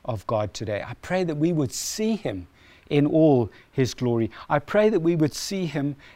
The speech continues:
as more valuable than anything else in the whole of creation, because nothing, absolutely nothing, is in the same category as God. Nothing can stand beside him to be compared to him. He is beautiful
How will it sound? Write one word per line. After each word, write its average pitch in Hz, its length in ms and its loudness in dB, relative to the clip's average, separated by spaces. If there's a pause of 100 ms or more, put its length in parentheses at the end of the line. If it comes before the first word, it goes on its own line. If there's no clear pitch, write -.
(100)
as 143 240 -4
more 175 420 2
valuable 160 680 2 (240)
than 147 320 -2
anything 190 520 0
else 113 440 -4 (320)
in 143 200 4
the 123 80 2
whole 139 280 4
of - 120 -2
creation, 110 540 -2 (240)
because 170 340 2
nothing, 165 600 -2 (220)
absolutely 190 640 -2
nothing, 135 360 -2
is 113 140 -6
in 123 100 -2
the 123 80 -2
same 131 300 0
category 117 580 -2 (220)
as 123 180 0
God. 117 300 0 (200)
Nothing 160 560 2
can 135 220 -2
stand 180 480 -2
beside 151 460 0
him 113 180 -4
to 120 140 -6
be 127 120 2
compared 131 500 -2
to 117 80 -4
him. 107 220 -6 (300)
He 185 220 2
is 147 160 2
beautiful 160 760 2